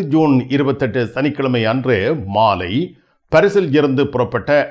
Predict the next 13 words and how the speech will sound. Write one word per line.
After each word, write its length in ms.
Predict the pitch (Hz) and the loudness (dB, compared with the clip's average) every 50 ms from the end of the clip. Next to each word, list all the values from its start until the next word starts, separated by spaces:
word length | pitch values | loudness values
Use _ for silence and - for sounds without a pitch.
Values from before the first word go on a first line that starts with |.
| - - 117 | -4 -2 2
ஏர் 240 | 127 139 147 147 | 4 4 2 2
பிரான்ஸ் 380 | 147 - 135 131 127 117 98 107 92 | 0 -4 -2 -2 -2 -2 -4 -6 -6
விமானம் 500 | 82 107 110 107 107 107 104 117 160 180 147 - _ _ _ _ - | -4 -4 -2 0 0 0 0 -2 -4 -6 -8 -12 _ _ _ _ 0
அவசர 380 | - 139 143 190 196 202 196 180 165 123 101 85 | 0 2 2 2 0 0 0 2 2 0 0 -4
குறியீட்டை 560 | - - 143 151 147 143 139 131 139 131 117 104 98 - - | -6 -4 -4 -2 0 0 0 0 0 0 0 0 -2 -4 -4
அனுப்பிய 380 | - 117 131 117 123 120 110 - | -2 -2 -2 0 -2 -2 -4 -4
பின்னர் 380 | - 117 131 165 151 101 87 85 82 - _ _ _ _ - | -4 -6 -4 -2 -2 -2 -4 -6 -12 -16 _ _ _ _ -2
ஒரு 160 | 131 120 110 | 0 0 0
விசித்திரமான 640 | 117 135 - 180 - - 180 165 135 127 135 156 156 135 104 95 - - | 0 -2 -4 -4 -2 0 0 0 2 2 0 2 0 0 -2 -4 -6 -4
பாதை 300 | - 135 131 127 127 117 98 | 0 0 2 2 2 0 -2
மூலம் 340 | 98 110 113 127 165 180 151 117 - _ _ _ _ _ _ | -2 -2 0 0 -2 -2 -4 -10 -14 _ _ _ _ _ _
ஸ்வீடனில் 640 | - - 190 208 202 185 175 151 139 135 131 127 123 - - - | -6 -2 0 0 2 4 4 4 4 2 2 0 -2 -6 -10 -2
தரை 280 | - 139 139 147 151 | 0 2 2 2 2